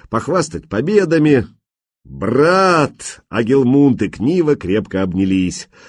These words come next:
Сразу стало заметно, что младший брат перерос старшего. Потом пришла очередь Сигизбарна. «Как батюшка с матушкой?» Книва враз помрачнел. «После расскажу», произнёс он.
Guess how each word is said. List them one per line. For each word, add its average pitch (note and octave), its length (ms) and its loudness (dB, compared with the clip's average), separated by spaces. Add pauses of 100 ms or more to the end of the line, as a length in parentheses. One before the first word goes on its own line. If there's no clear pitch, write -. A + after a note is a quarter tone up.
(160)
Сразу G#2+ 520 -2
стало A2 320 -2
заметно, A#2 480 0
что F2+ 200 -8
младший C3 420 -2
брат D3+ 400 -2 (300)
перерос E3 600 2
старшего. - 760 -6 (760)
Потом F#3+ 320 -4
пришла D#3+ 480 -2
очередь B2+ 420 0
Сигизбарна. F#2 960 -4 (600)
«Как F#3+ 240 -2
батюшка D3 460 0
с A2+ 80 -6
матушкой?» - 640 -2 (720)
Книва G#2 560 -2 (200)
враз F#2+ 380 -6
помрачнел. F2 800 -6 (880)
«После D3 360 -2
расскажу», D2 540 -10 (120)
произнёс E2+ 580 -10
он. C#2 220 -12